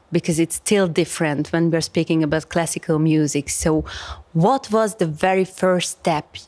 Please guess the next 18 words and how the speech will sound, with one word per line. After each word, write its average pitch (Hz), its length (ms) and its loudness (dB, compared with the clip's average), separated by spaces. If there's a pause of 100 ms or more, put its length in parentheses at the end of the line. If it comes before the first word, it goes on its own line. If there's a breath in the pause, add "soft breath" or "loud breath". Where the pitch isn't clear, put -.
(240)
when 170 180 2
you 170 80 4
have 160 280 -2
entered 175 480 0
the - 140 -2
opera 170 380 -2
house 156 340 0 (300 loud breath)
and 170 160 2
when 170 160 2
you 170 100 2
had 156 280 -2
your 160 80 0
first - 420 -2
performance 151 680 -2 (120)
on 170 180 2
an 156 80 2
opera 151 340 0
house? 170 240 0